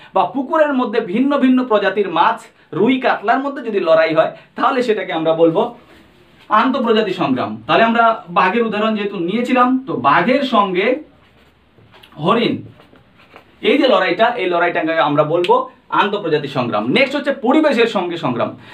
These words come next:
জীবেদের বেঁচে থাকার জন্য পরিবেশের সঙ্গেও সংগ্রাম করতে হয় এবং পরিবেশের সঙ্গে প্রতিকূল, actually প্রতিকূল পরিবেশের সঙ্গে সংগ্রাম করতে হয়।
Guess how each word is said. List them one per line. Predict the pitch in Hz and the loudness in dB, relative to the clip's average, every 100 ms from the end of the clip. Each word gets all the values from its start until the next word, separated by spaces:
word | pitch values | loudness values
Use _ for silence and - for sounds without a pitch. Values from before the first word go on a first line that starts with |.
| - 139 | -16 -2
জীবেদের | 196 294 311 294 | 2 4 4 4
বেঁচে | 147 180 196 294 | 2 2 2 2
থাকার | 285 285 | 2 2
জন্য | 269 254 | 0 -4
পরিবেশের | - 254 285 269 294 | -4 -2 0 0 0
সঙ্গেও | 277 254 254 262 294 285 - - | 0 2 2 4 4 2 -6 -6
সংগ্রাম | 196 208 220 214 | 0 2 2 0
করতে | 202 - 160 | -4 -4 -2
হয় | 123 - - - | -2 -4 -10 -2
এবং | 196 277 - | 0 0 2
পরিবেশের | 214 294 302 302 | 2 2 -2 -4
সঙ্গে | 262 269 254 | -6 -4 -6
প্রতিকূল, | 254 254 311 320 302 220 | -2 0 2 0 2 2
actually | 180 - 214 208 | 2 2 2 0
প্রতিকূল | 254 285 330 311 320 254 | 0 -2 0 0 0 0
পরিবেশের | 247 214 208 208 | 0 2 2 2
সঙ্গে | 185 185 | -2 -4
সংগ্রাম | 180 170 160 160 | -2 0 0 0
করতে | 151 127 135 | 0 -2 -2
হয়। | 123 - | -2 -4